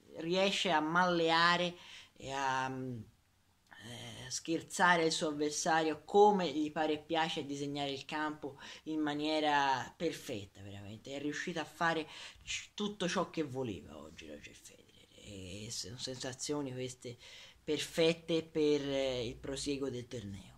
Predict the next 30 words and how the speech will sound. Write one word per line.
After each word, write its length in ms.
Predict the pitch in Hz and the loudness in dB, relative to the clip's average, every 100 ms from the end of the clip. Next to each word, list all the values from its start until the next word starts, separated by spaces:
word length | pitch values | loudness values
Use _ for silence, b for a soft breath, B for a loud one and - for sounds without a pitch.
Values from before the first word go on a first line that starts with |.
| - | -6
Fatemi 300 | 170 190 175 | -2 0 0
sapere 320 | 170 170 156 | 0 0 0
voi 260 | 165 170 143 | 2 2 2
nei 100 | 123 | -4
commenti 580 | 135 135 156 143 - | -6 -4 -2 -4 -6
invece 320 | 120 123 - 127 | -10 -8 -8 -10
che 100 | - | -10
cosa 200 | 131 123 | -10 -10
ne 120 | 117 | -12
pensate, 680 | 113 - 170 165 180 190 143 | -14 -6 -2 0 -2 -8 -10
lasciate 280 | 143 143 147 | -10 -8 -8
una 140 | 139 | -6
valanga, 360 | 139 156 151 139 | -2 -2 -4 -8
mi 200 | 131 131 | -8 -8
piace 260 | 139 143 | -8 -4
al 140 | 135 120 | -4 -4
video, 400 | 139 165 180 B B B B - | -2 0 0 B B B B 6
condividete 720 | 240 247 185 180 160 165 151 | 10 10 8 6 4 2 -4
questo 260 | 139 131 131 | -8 -8 -4
video 200 | 139 131 | 0 0
e 20 | |
iscrivetevi 400 | - 117 139 139 | -2 -10 -6 -4
al 140 | 131 | -4
canale 420 | 139 139 123 101 | -4 -4 -4 -4
se 140 | 110 131 | -6 -8
ancora 640 | 123 123 180 170 135 113 127 | -8 -6 0 2 2 -2 -8
non 340 | 156 175 156 | -2 0 0
lo 100 | 131 | 0
avete 300 | 120 135 127 | -2 -4 -6
fatto. 520 | - 117 147 - - | -10 -8 -8 -10 -20